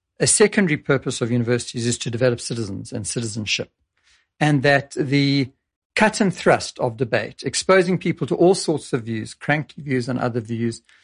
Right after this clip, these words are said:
um, and encouraging them to engage with that, or letting them engage, or just for the entertainment value, is all, um, good stuff that should happen,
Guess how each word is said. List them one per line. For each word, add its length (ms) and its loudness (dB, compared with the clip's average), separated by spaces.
um, 180 0
and 80 4
encouraging 640 2
them 180 0
to 120 -4
engage 400 2
with 140 -4
that, 320 -2
or 120 -2
letting 280 4
them 160 0
engage, 320 2
or 100 0
just 240 -2
for 80 2
the 80 2
entertainment 640 0
value, 360 -6
is 180 2
all, 580 4
um, 280 0
good 180 4
stuff 380 -2
that 160 -4
should 160 -4
happen, 480 -6